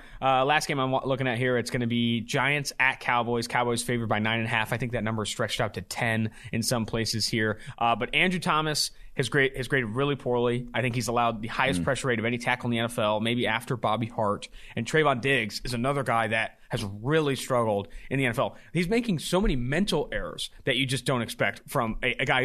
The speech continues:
Speaker 1: in Nick's, from Nick Saban's system
Speaker 2: Yeah.
Speaker 1: in Alabama. He's also getting toasted by
Speaker 2: Yeah.
Speaker 1: faster wide receivers when he's playing press at the line. He's moving around in the slot and outside. He has allowed some of the highest yards allo-, um, yards allowed per coverage snap at outside corner, and he's allowed some of the highest yards per coverage snap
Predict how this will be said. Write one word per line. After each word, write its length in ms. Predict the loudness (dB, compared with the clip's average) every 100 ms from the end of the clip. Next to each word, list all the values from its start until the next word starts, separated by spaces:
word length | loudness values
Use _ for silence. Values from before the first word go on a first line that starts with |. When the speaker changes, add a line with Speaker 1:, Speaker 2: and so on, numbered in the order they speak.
| 2
Speaker 1:
in 120 | 0
Nick's, 240 | 0 -2
from 240 | -4 -2 0
Nick 120 | 0
Saban's 300 | 0 0 0
system 240 | 0 0
Speaker 2:
Yeah. 40 | 2
Speaker 1:
in 40 |
Alabama. 500 | 2 0 0 -4 -8 -14 -10
He's 120 | 0 4
also 480 | 4 4 2 0 -4
getting 220 | 0 0 0
toasted 560 | 4 4 4 0 -4 -6 0
by 100 | 0
Speaker 2:
Yeah. 60 | 2
Speaker 1:
faster 400 | 2 2 2 2
wide 220 | 2 2
receivers 460 | 0 0 2 2
when 100 | 0
he's 120 | -2 -2
playing 200 | -2 0
press 200 | 0 -2
at 60 |
the 60 | -4
line. 340 | 0 2 0 -2 -4
He's 140 | 0
moving 200 | 2 0
around 280 | 2 2 2
in 100 | 0
the 80 | -2
slot 280 | 0 2 2
and 160 | 0 2
outside. 540 | 0 0 0 2 -2 -6 -2
He 140 | 2
has 140 | 2 2
allowed 400 | 2 4 2 -2 -4
some 120 | -2
of 40 | 0
the 60 |
highest 360 | 2 2 2 2
yards 280 | 2 2 2
allo-, 240 | 0 0 2
um, 380 | 2 2 -2 -6 -8
yards 300 | 0 2 2
allowed 320 | 0 0 -2 -2
per 80 |
coverage 400 | -4 -2 0 0
snap 220 | 0 0 0
at 60 |
outside 340 | 0 0 -2 -2
corner, 340 | -2 0 -2 -6 -4
and 160 | 0 2
he's 160 | 2
allowed 260 | 2 2 2
some 120 | 0
of 80 | 0
the 20 |
highest 220 | 0 0
yards 180 | 0 -2
per 60 | -2
coverage 220 | -2 0
snap 200 | -2